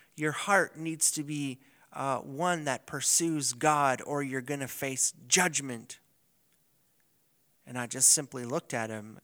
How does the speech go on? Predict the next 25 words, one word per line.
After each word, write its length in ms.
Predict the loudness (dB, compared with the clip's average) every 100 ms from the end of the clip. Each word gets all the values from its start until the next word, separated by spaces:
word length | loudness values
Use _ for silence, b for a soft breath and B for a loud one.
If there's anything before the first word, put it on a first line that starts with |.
| -12
and 180 | -8
I 60 | -2
said, 420 | 0 0 -2 -8 -14 _ _ _ _ _
"Why 200 | 0 0
does 240 | 0 2
that 260 | 2 2 -2
make 240 | -6 -6
you 200 | -6 -4
uncomfortable?" 800 | -4 -6 -8 -10 -8 -12 -12 -16 -20 _ b b b b b b b b b _ -16
And 100 | -6
he 100 | 0
said, 240 | 0 0
"Well, 180 | -4 -6
because 760 | -8 -10 -6 -4 0 0 0 -4 _ _ _ _ _ _ _ _ _ _ _ _ _ _ _
it's 160 | -10 -4
making 300 | -4 -4 -6
me 100 | -6
feel 400 | -6 -6 -2 0
bad 400 | 0 -2 -4 -14 _ _ _ _ _
for 160 | -12
the 100 | -8
way 280 | -4 -2 -2
that 180 | -2 -2
I'm 300 | -4 -6 -14 _ _ _ _
living." 460 | -8 -8 -8 -16